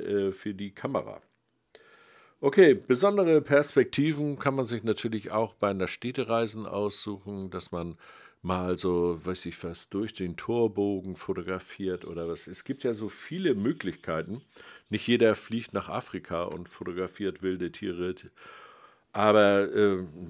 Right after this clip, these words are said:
es sind natürlich schöne Motive, zweifelsohne. Aber du kannst ja zum Beispiel auch so ein, so ein Stadtmotiv fotografieren, wo du eben halt, ähm, deinen Liebsten oder deine Liebste in das Motiv mit hineinbringst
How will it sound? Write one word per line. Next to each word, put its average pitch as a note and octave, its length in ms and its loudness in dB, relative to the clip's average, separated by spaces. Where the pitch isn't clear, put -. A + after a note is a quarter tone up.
es - 100 -12
sind F2 140 -8
natürlich E2 300 -8
schöne G2 280 2
Motive, F2+ 540 0
zweifelsohne. F#2 680 -2
Aber C3 260 6
du C#3 100 2
kannst C#3+ 320 0
ja D#3 120 0
zum C3+ 180 -4
Beispiel C3+ 440 2
auch B2 240 2
so B2 300 2
ein, A#2 320 -4
so A2 120 -2
ein G#2+ 160 -4
Stadtmotiv C3+ 1000 -4
fotografieren, A#2+ 880 -4
wo A2+ 120 -2
du A#2+ 100 0
eben A#2 360 -6
halt, A2 340 0
ähm, G#2 540 -2
deinen G#2 280 -2
Liebsten A#2+ 540 -6
oder A2 240 2
deine G#2 280 -2
Liebste A#2 800 0
in A2 220 -6
das G#2+ 200 -4
Motiv C#3+ 440 -6
mit G#2 160 -8
hineinbringst G2 960 -4